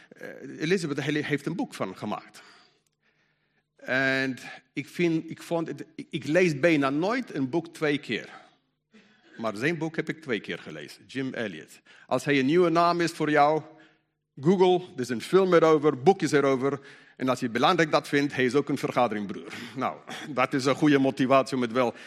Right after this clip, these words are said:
En hij schrijft in zijn boek, en hij is wel bekend voor dit, dit, eh, citeren. Hij zei, hij, hij zei, "Hij is geen dwaas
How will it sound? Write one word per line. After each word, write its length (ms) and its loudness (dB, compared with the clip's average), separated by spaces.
En 140 2
hij 200 4
schrijft 320 0
in 120 2
zijn 180 2
boek, 200 0
en 60 2
hij 80 2
is 60 0
wel 160 4
bekend 500 -2
voor 180 -6
dit, 320 -2
dit, 220 -4
eh, 100 -2
citeren. 560 -4
Hij 160 -4
zei, 320 -2
hij, 380 -2
hij 180 -2
zei, 400 -2
"Hij 200 2
is 200 4
geen 420 -2
dwaas 720 0